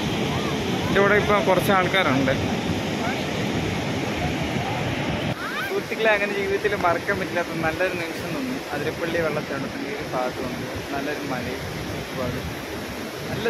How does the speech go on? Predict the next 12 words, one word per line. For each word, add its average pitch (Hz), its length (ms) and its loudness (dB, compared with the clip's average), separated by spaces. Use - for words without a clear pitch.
ചൂട് 214 280 -4
പിടിപ്പിക്കുന്ന 208 580 -2
രീതിയിലായിരുന്നു 170 460 2
അന്തരീക്ഷം 151 440 -4
കയറി 151 220 -2
വന്ന 147 200 -4
വഴിക്ക്. 135 280 -4
ഇവിടെ 180 260 -2
എത്തിങ്ങനെ 175 400 -4
വന്നപ്പോഴത്തേക്കും 147 600 -6
നല്ല 131 180 -4
മഴ. 123 100 -4